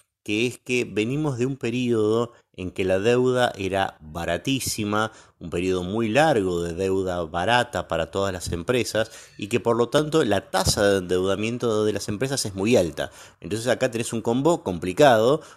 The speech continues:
porque tenés mucha deuda y encima un parate total de la economía en algunos sectores que hace que las empresas se les complique pagarlo. Y eso se está manifestando en un par de datos. En primer lugar, el spread entre los bonos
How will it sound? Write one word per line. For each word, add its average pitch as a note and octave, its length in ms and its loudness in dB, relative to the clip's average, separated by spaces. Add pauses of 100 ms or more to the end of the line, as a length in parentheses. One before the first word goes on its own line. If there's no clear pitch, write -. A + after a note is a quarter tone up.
porque D#2+ 220 -8
tenés D#2+ 340 -6 (260)
mucha D3+ 540 4
deuda C#3+ 560 4 (180)
y F#2+ 140 -4
encima A2+ 560 -2
un F#2+ 200 -8
parate G#2 420 -2
total A2 340 -4
de A#2 80 -4
la A#2 80 -2
economía B2 540 -2
en F#2+ 80 -2
algunos A2+ 380 -4
sectores F3+ 360 -6
que A2+ 120 -4
hace A2 220 -6
que A#2 240 -2 (240)
las - 140 -12
empresas G2+ 380 -4
se F#2+ 100 -8
les F2 100 -10
complique F2 440 -8
pagarlo. C#2+ 560 -10 (320)
Y D3 100 -4
eso E3 140 -2
se C#3 40 -6
está C#3+ 140 -2
manifestando C#3 1000 0 (260)
en G2+ 180 -4
un G2+ 120 -4
par G2 180 0
de G2 80 -2
datos. F2 480 -4 (240)
En F2 220 -8
primer B2 380 0
lugar, C3+ 560 2
el E2+ 180 -6
spread C3+ 580 2
entre E2+ 400 -4
los D#2+ 200 -6
bonos A#2 440 2